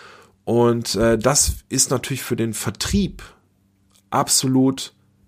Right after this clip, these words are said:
absolut wichtig, ja, dass die dann Vertriebssysteme aufbauen, die dich noch besser unterstützen, dass sie die Möglichkeit haben.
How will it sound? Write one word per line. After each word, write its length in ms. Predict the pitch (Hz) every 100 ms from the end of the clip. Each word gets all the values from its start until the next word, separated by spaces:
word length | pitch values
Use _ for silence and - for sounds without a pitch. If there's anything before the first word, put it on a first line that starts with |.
| - _
absolut 720 | - 127 - 135 120 113 104
wichtig, 540 | 131 160 - 208 226
ja, 220 | - - -
dass 220 | 104 -
die 140 | 131
dann 160 | 117 110
Vertriebssysteme 880 | - - 220 220 135 - 139 127 80
aufbauen, 480 | 87 117 - 104
die 120 | 104 117
dich 220 | 135 -
noch 160 | 143 151
besser 320 | 139 156 131
unterstützen, 520 | 101 117 - - 123
dass 100 | 104
sie 120 | 123
die 100 | 113
Möglichkeit 580 | 104 104 - - - -
haben. 280 | - -